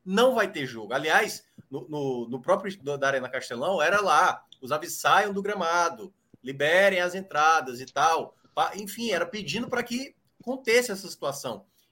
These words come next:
Então, se o clube quisesse boicotar, e aí vamos trazer uma outra situação aqui,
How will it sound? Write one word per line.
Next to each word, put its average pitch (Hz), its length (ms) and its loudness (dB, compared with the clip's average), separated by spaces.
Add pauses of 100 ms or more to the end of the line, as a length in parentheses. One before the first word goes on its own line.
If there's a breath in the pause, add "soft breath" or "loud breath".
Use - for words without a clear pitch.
Então, 220 460 0 (140)
se - 280 -6
o 311 100 -4
clube 196 560 0 (120)
quisesse 143 520 -4
boicotar, 156 840 0 (240)
e 123 100 -4
aí 151 100 0
vamos 147 240 -6
trazer 147 360 -2
uma 139 180 -2
outra 151 280 -4
situação 127 520 -8
aqui, 120 240 -10